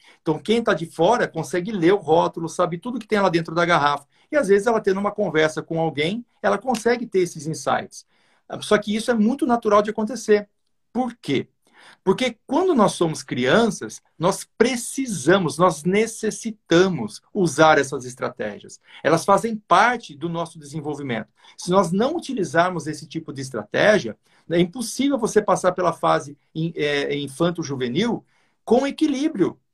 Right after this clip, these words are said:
com equilíbrio mental. Por quê? Porque você não vai nunca conseguir se sentir amado, se sentir incluído. Você vai sempre se sentir rejeitado. E quantas e quantas pessoas,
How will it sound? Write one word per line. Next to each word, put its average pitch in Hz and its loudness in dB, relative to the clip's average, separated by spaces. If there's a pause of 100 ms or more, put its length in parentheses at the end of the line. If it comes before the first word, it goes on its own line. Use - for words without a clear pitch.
(160)
com 214 2
equilíbrio 254 0
mental. 165 0 (260)
Por 285 -2
quê? 151 2 (220)
Porque 214 2
você 233 0
não 262 -2
vai 262 2
nunca 262 -2
conseguir 220 -2
se 226 -8
sentir 220 0
amado, 208 4
se 190 -8
sentir 202 -6
incluído. 208 -4 (180)
Você - -4
vai 190 4
sempre 220 -4
se 220 -6
sentir 208 -4
rejeitado. 208 2 (280)
E 160 -4
quantas 247 -2
e 233 -4
quantas 214 -2
pessoas, 185 0